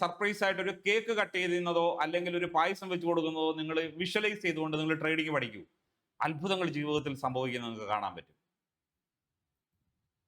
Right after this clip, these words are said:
ഇവിടെ നിങ്ങളുടെ സ്വപ്നങ്ങൾ വളരെ, വളരെ വലുതാണ്. ഒറ്റയടിക്ക് ഒരിക്കലും നമുക്കത് അച്ചീവ് ചെയ്യാൻ പറ്റത്തില്ല എന്നുള്ള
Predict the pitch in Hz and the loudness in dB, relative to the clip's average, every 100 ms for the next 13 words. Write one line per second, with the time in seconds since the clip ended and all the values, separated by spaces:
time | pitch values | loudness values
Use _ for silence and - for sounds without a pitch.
0 | _ _ _ _ _ _ _ _ _ _ | _ _ _ _ _ _ _ _ _ _
1 | _ _ _ _ _ _ _ _ _ _ | _ _ _ _ _ _ _ _ _ _
2 | _ _ _ _ 139 160 202 170 160 170 | _ _ _ _ -6 0 0 2 0 0
3 | 160 160 127 - 151 147 139 117 117 127 | 0 -2 -4 -2 -2 0 0 2 0 0
4 | 120 117 117 113 104 104 98 80 73 - | -2 -4 -4 -4 -4 -4 -4 -6 -10 -20
5 | _ _ _ _ _ _ _ _ _ - | _ _ _ _ _ _ _ _ _ -8
6 | 127 175 160 131 139 139 139 131 120 120 | -2 0 0 0 -4 -2 -2 0 0 0
7 | 113 117 147 135 123 120 110 107 117 113 | 0 -2 -2 0 0 0 -2 -4 -4 -2
8 | 110 107 | -4 -2